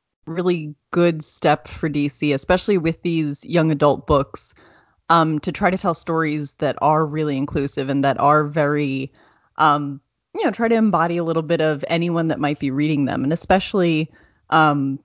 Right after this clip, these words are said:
I think it said that this is going to be, you know, him in his senior year of high school, sort of, as, you know, which I think anyone who remembers their senior year of high school, it's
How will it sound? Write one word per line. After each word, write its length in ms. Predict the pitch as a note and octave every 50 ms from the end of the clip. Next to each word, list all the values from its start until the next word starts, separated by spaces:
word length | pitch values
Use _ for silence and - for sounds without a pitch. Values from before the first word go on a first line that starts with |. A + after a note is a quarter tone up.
| _ _ -
I 60 | F3
think 180 | F3 G3 F3+ F3
it 100 | F3 -
said 220 | - F3 E3 D#3+
that 300 | E3 D#3+ D3+ - - _ -
this 180 | - F3 D#3+ -
is 100 | D#3+ D#3
going 260 | - F3 D#3+ D#3 D#3+
to 120 | - F#3+ E3+
be, 500 | E3 D#3+ D3+ D3 C#3+ C#3 B2+ C#3+ D3+ - _ _
you 80 | - F#3+
know, 140 | E3+ D#3 D#3
him 180 | E3 F#3+ F3
in 60 | D#3+ E3
his 180 | E3+ D#3 C#3
senior 400 | - - - F3 E3+ E3 D#3+ D#3 D3+
year 300 | D3+ D3 D#3 D#3 D3 C#3
of 100 | A2+ -
high 220 | - F3 D#3 E3+
school, 360 | - - - - C#3 A#2+ C3
sort 280 | C#3+ - - D3 C#3 C3
of, 140 | B2+ B2+ D3
as, 340 | C#3 C3 C3+ C#3 - _ - - _ _ _ _ _ -
you 100 | E3 F3+
know, 80 | F3+ D#3+
which 220 | E3 E3 - -
I 80 | - F3
think 320 | - G3+ F#3 F3+ - - -
anyone 360 | - D#3+ E3+ F#3+ F#3+ F#3+ F#3
who 80 | F#3 F#3+
remembers 340 | F3 E3+ F3 E3+ E3+ E3+ D#3
their 140 | D3 D3 D3
senior 300 | - F3 E3 D#3+ D#3 D3+
year 200 | D3+ D3 C#3+ C#3
of 100 | A#2+ -
high 180 | E3 D3 D#3
school, 360 | D#3+ - - G#3 F#3 F#3+ - -
it's 400 | E3+ D#3+ D3 - - - -